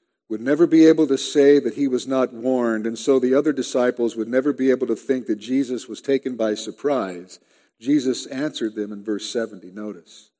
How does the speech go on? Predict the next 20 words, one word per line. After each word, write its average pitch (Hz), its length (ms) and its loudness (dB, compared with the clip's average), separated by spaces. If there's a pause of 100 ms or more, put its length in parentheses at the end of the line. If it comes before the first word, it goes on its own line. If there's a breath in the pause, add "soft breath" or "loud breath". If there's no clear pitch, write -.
(800)
"Did 110 120 0
I 135 160 4
not 147 260 0
choose 143 400 0
you, 135 180 0
the 120 100 -6
twelve? 135 540 -2 (2000)
And 107 100 -8
yet 117 200 2
one 120 200 -6
of 123 160 -10
you 107 420 -8
is 117 160 -6
a 110 60 -4
devil." 120 400 -8 (2250)
And - 80 -16
so 143 120 2
Jesus 147 720 0 (840)
corrected 143 580 0
Peter. - 340 -20